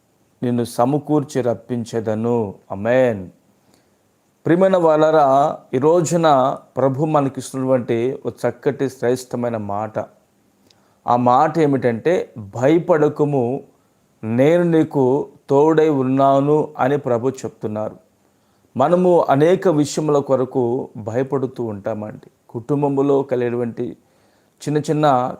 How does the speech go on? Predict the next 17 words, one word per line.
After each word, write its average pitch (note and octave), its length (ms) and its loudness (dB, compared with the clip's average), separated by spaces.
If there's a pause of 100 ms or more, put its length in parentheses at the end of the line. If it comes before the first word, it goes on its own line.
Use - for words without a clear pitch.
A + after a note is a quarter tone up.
కలహాలకు, B2+ 760 0 (720)
సమాజంలో D#3+ 840 2
మనం C#3 220 2
బ్రతుకుతూ C#3 460 -6
ఉన్నప్పుడు, B2 640 -4 (180)
ఆ A2+ 80 0
బ్రతికినప్పుడు C#3+ 1120 -2 (520)
అనేకుల D#3+ 560 2
ద్వారా B2+ 600 2 (180)
మనకు C#3 420 0
కాస్త A#2+ 640 -2 (200)
భయము A#2+ 460 0
కలుగుతుంది. A2 720 -10 (720)
ఆ C#3 100 4
భయము D#3 540 2
ద్వారా D#3 300 4
ఏమవుతుందంటే, C3+ 1200 0